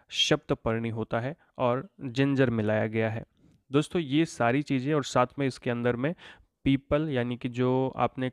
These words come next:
कई बार गा-, उसमें जब आपको खांसी आती है ना, तो आप पीपल कभी ना कभी खाए होंगे लंबी वाली, वो भी इसके अंदर में मिलाई गई है।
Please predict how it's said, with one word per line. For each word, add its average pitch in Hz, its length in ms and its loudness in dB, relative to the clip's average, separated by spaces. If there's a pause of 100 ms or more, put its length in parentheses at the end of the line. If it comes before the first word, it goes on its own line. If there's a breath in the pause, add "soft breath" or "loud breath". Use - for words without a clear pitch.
कई 127 120 0
बार 123 240 4
गा-, 113 920 -4
उसमें 120 400 -8
जब 120 120 0
आपको 120 220 2
खांसी 131 360 0
आती 135 240 0
है 156 80 -2
ना, 233 100 -2
तो 185 120 -4
आप 151 200 0
पीपल 139 420 0
कभी 131 260 2
ना 127 80 0
कभी 123 240 0
खाए 117 180 -2
होंगे 120 180 0
लंबी 117 320 0
वाली, 113 300 -2 (100)
वो 127 200 4
भी 139 180 2
इसके 120 240 -8
अंदर 110 220 -4
में 123 160 -6
मिलाई 113 380 -2
गई 110 200 -4
है। 117 100 -4